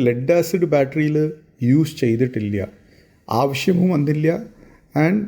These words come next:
ലിഥിയം അയൺ വന്നതിന് ശേഷം എല്ലാ ലിഥിയം അയൺ ബാറ്ററിയിലും ഈ ബി എം എസ് യൂസ് ചെയ്യുകയാണ്. So let us see what is a B M S. A good feature of a B M S എന്താണ്,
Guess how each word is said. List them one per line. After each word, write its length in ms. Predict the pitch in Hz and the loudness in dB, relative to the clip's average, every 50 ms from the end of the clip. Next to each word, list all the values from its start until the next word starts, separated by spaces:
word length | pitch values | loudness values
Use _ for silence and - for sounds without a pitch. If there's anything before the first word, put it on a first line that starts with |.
| - - - - _ _ _ _ _ - | -8 -12 -18 -20 _ _ _ _ _ -6
ലിഥിയം 520 | 139 143 131 147 147 147 - 190 202 196 190 | -2 0 2 2 2 2 2 2 2 4 4
അയൺ 200 | 175 175 175 165 | 4 4 4 2
വന്നതിന് 340 | 143 139 139 147 160 165 160 | 2 2 4 4 4 2 2
ശേഷം 720 | 156 - 139 127 123 120 - 120 113 123 127 - - - - - _ _ - 127 | 2 2 2 2 2 2 0 -4 -4 -4 -8 -10 -18 -20 -20 -20 _ _ 0 0
എല്ലാ 400 | 127 131 147 156 165 180 202 208 | 2 2 2 0 0 2 4 4
ലിഥിയം 400 | 208 196 143 - - - 175 175 165 | 4 4 2 0 0 0 2 2 2
അയൺ 200 | 147 143 147 156 139 | 2 4 2 2 2
ബാറ്ററിയിലും 580 | 123 117 117 113 - 139 143 131 120 113 113 123 131 - - - _ _ - 127 | 2 2 2 2 0 0 2 2 2 0 -2 -4 -8 -10 -16 -20 _ _ -2 -2
ഈ 120 | 139 156 170 | 0 0 0
ബി 200 | 135 117 123 123 131 147 | 0 0 4 4 4 4
എം 120 | 151 156 156 | 4 2 2
എസ് 200 | 147 139 - 147 | 0 0 -2 -4
യൂസ് 360 | 151 135 117 117 135 139 139 - | -2 -2 0 0 -2 -2 -4 -8
ചെയ്യുകയാണ്. 560 | - - 120 113 113 117 113 107 101 - - - - - _ _ _ _ _ _ - _ _ _ _ _ _ _ - | -6 -4 -2 0 0 0 0 -2 -4 -6 -8 -10 -14 -20 _ _ _ _ _ _ -20 _ _ _ _ _ _ _ -14
So 180 | - - 151 156 160 156 156 160 - - - _ _ _ - - - | -2 2 2 4 4 4 2 -2 -6 -10 -16 _ _ _ -12 -4 0
let 220 | 127 139 143 143 | 0 0 2 2
us 120 | 185 180 180 | 0 -2 -2
see 260 | - - - 156 170 180 - - - _ _ _ _ _ _ _ _ _ _ _ - | -2 -2 -2 -2 -2 -4 -8 -12 -18 _ _ _ _ _ _ _ _ _ _ _ -10
what 300 | 117 110 120 147 160 156 - - - - | -2 0 0 0 0 -2 -6 -8 0 2
is 240 | 135 147 147 143 - - - - - - - - _ _ _ _ - 123 | 2 2 2 0 -6 -12 -12 -14 -14 -16 -16 -18 _ _ _ _ -2 0
a 140 | 123 143 165 202 208 - 123 117 | 2 2 2 0 -2 -8 -2 0
B 140 | 123 117 113 | 2 4 4
M 140 | 113 104 101 | 2 2 0
S. 160 | 95 95 98 - - - - - - - _ _ _ - - _ - | -4 -6 -8 -10 -12 -12 -12 -14 -14 -18 _ _ _ -20 -20 _ -6
A 120 | - 123 120 | -2 -2 -2
good 300 | 110 101 143 170 160 151 | 0 2 2 2 2 0
feature 420 | - - 139 143 131 - 170 170 | -6 -4 -4 -4 -2 0 0 2
of 120 | 156 - - | 2 2 0
a 60 | 151 120 | 0 2
B 140 | 117 123 127 | 2 4 4
M 120 | 135 143 | 4 4
S 120 | 143 139 - 123 | 2 2 2 2
എന്താണ്, 460 | 117 120 120 135 135 120 110 107 117 | 2 2 4 2 2 2 2 0 -4